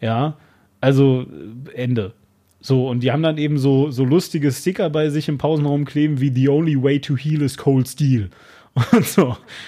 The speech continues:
ja. Oder, oder literally, das ist mir wirklich passiert, in einem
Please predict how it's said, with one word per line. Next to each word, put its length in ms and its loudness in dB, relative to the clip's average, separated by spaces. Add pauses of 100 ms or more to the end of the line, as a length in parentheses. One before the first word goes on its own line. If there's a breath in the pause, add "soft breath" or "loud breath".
(120 loud breath)
ja. 300 -2 (180 loud breath)
Oder, 320 2
oder 380 0
literally, 760 2
das 160 -4
ist 120 -4
mir 200 2
wirklich 300 -4
passiert, 540 -4 (640)
in 160 0
einem 480 2